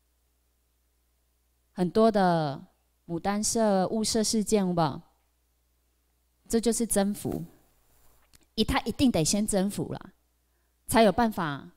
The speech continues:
管理嘛。虽然哦，有过也有功。后藤新平伊伫台湾做的代志，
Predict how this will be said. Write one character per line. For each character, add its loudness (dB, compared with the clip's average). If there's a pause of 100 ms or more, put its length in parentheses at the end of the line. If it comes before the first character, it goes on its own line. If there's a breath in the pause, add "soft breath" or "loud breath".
管 2
理 -4
嘛。 -16 (2750)
虽 4
然 0
哦， -4 (640)
有 4
过 4
也 0
有 2
功。 -4 (840)
后 6
藤 6
新 6
平 0
伊 0
伫 -2
台 2
湾 2
做 6
的 4
代 0
志， -2